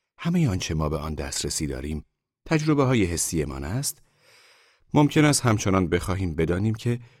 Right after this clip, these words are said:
چه چیز موجب این تجربه ها می شود و چرا آنها تابع چنین الگوهای منظمی هستند. سبب چیست که تجربه های حسی را می توان به این راحتی در قالب چیزهایی که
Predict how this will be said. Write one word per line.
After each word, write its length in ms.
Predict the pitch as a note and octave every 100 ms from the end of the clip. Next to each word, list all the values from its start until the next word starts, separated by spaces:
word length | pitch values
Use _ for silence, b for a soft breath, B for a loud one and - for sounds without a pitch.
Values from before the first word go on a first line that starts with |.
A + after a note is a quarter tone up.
| B
چه 160 | - G3
چیز 260 | - F2+
موجب 300 | E2+ D#2 D2+
این 140 | D2 C#2+
تجربه 440 | - D2+ C#2+ C2+
ها 100 | -
می 100 | -
شود 420 | - - - - - _ _
و 60 | F2+
چرا 360 | - A2 A#2+ A2+
آنها 220 | D#2 E2
تابع 420 | - F2 D#2 B1
چنین 400 | C2+ - D2+ D2+ _
الگوهای 640 | F2+ E2+ D#2+ D2+ C#2 D2 C2+
منظمی 720 | C#2 E2 C#2 C#2 - D2+ C2
هستند. 560 | - - - - - - _ _ _ _ _ _ _ _ _ -
سبب 360 | - G#3 G#3
چیست 380 | - - F#3+ -
که 120 | -
تجربه 460 | G#2 G#2 G2+ G2+ F#2+
های 200 | F#2+ E2
حسی 340 | E2 E2+ -
را 100 | D#2+
می 140 | D#2 D#2
توان 320 | E2+ D#2 D2+
به 100 | C#2+
این 200 | F#2 F2
راحتی 400 | D#2+ D#2 D#2 -
در 120 | D#2+
قالب 420 | D#2 - E2 D2+
چیزهایی 580 | D2+ - F2 D#2+ D#2+ D2
که 260 | C2+ D2